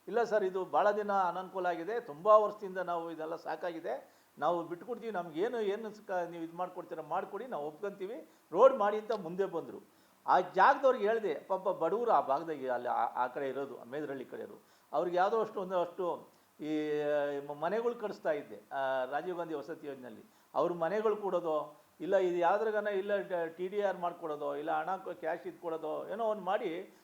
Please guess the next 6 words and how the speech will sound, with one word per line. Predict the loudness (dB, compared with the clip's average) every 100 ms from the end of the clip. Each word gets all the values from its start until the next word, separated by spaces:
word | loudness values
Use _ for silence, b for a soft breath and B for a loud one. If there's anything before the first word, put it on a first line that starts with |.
| -2
ಹತ್ತು | 0 0
ಕೋಟಿ | 2 2
ರೂಪಾಯಿ | 2 4 4
ಹಾಕ್ಸ್ಕೊಂಬಂದಲ್ಲ | 4 0 -6 -4 -2 0
ಅವಾಗ. | 0 2 4 4 2 -2 -16 b -4 -4 -6
ಇದ್ರನ್ನ | -2 0 2 4